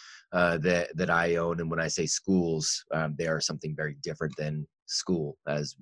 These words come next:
as we know it. Um, we've got guy, you know, our young heroes are starting their own businesses. They're taking on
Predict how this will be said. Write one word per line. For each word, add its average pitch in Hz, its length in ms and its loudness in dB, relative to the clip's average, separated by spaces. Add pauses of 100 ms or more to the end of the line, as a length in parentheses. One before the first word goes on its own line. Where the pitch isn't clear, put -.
as 78 240 -4
we 78 160 -6
know 71 240 -6
it. - 80 -6 (380)
Um, 73 200 -2
we've 76 120 -4
got 73 220 -2
guy, 76 220 -4
you 78 120 -6
know, 71 120 -10 (120)
our 80 140 2
young 80 220 -2
heroes 78 360 -2
are 71 60 -10
starting 76 280 0
their 78 160 -2
own 78 140 -2
businesses. 80 480 -2
They're 76 100 -6
taking 80 340 -6
on 78 320 -6